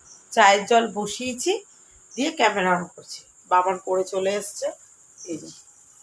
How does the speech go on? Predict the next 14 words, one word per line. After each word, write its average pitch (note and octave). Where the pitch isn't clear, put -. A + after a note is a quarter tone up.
বাবান G#3+
কি A#3
করছে B3
জানো? B3+
খেলা E3
করছে -
বিড়ালের F#3
সাথে, D#3+
বিল্ল G#3+
রানীর A3
সাথে A3
খেলা F3+
করছে। E3+
ভলু-, G#3